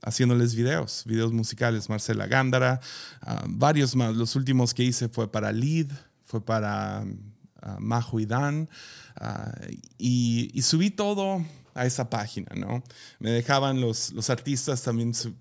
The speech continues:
subir mi video acá y luego a veces había una, una edición un poco diferente a la que ellos tenían, entonces yo subía el mío, ah, como director's cut,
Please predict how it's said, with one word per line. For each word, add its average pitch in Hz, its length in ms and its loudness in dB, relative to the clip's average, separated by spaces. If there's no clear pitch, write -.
subir 120 400 -2
mi 123 120 4
video 120 440 2
acá 185 480 8
y 139 140 8
luego 135 200 6
a 127 80 4
veces 131 400 0
había 123 220 2
una, 113 520 0
una 156 180 2
edición 151 440 0
un 151 140 -2
poco 151 260 -2
diferente 131 580 0
a 120 40 -2
la 113 160 -4
que 117 100 -4
ellos 139 300 -4
tenían, 131 380 0
entonces 113 360 -6
yo 113 120 -4
subía 113 320 -4
el 110 60 -2
mío, 120 360 2
ah, 113 360 -4
como 110 240 -4
director's 120 680 0
cut, 113 360 -4